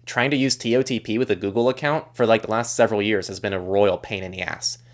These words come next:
Like, Google does not want you to use T O T P. I'm actually surprised they even released any update to Google Authenticator,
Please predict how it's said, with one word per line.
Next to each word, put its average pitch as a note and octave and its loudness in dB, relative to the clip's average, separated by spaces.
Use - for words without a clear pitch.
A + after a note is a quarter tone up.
Like, A#2 6
Google B2+ 6
does A#2 0
not A2+ 4
want A2 2
you G#2+ -2
to G2 -4
use G2 -6
T G#2 -2
O F#2+ -2
T F#2 -10
P. A#2 -4
I'm A2+ 2
actually C#3+ 2
surprised A#2 0
they G#2+ 0
even G#2 -4
released G2 -4
any G#2+ -2
update F#2+ -4
to G#2 -12
Google G2 -2
Authenticator, - -6